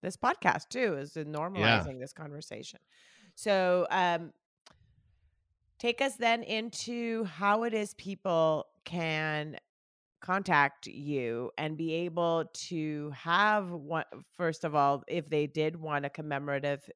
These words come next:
Speaker 1: piece done for their loved one, if they wanted to use the ashes, or if there's other ways in which you could do a commemorative piece and other, other forms that, um, yeah, like, uh, s-, Instagram, we c-, we'll put all that information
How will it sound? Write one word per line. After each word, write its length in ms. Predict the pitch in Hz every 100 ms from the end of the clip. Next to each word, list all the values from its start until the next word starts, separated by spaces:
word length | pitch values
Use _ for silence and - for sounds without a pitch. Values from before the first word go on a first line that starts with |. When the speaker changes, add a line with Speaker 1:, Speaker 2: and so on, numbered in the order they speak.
| _ _
Speaker 1:
piece 480 | - 143 139 - -
done 560 | 165 139 135 131 135 - _ _ _ _ -
for 220 | 160 143
their 240 | 135 131 127
loved 320 | 135 110 127
one, 240 | 131 131
if 140 | 135 123
they 120 | 127
wanted 320 | 131 139 139
to 100 | 165
use 260 | 143 139 135
the 120 | 135
ashes, 580 | 127 131 - 135 120 -
or 260 | 147 151 139
if 140 | 135
there's 220 | 147 139 143
other 400 | 131 143 135 127
ways 340 | 135 135 135
in 120 | 135
which 200 | 127 -
you 60 | 135
could 160 | 135
do 120 | 135 131
a 40 |
commemorative 720 | - 147 131 135 131 131 -
piece 460 | - 139 135 131 - _ _ -
and 280 | 160 147 -
other, 580 | 170 165 160 160 156 - -
other 300 | 175 196 185
forms 760 | - 160 170 160 165 160 -
that, 340 | 156 139 127 -
um, 440 | 127 131 113 113 123 _ _ -
yeah, 180 | 185 127
like, 240 | 151 143
uh, 200 | 139 104 - _ _ _
s-, 200 | - - -
Instagram, 500 | 180 180 196 175 147
we 120 | 180
c-, 140 | 170 -
we'll 160 | 170 170
put 140 | 185
all 100 | 165
that 160 | 156 143
information 640 | 147 156 147 143 - 143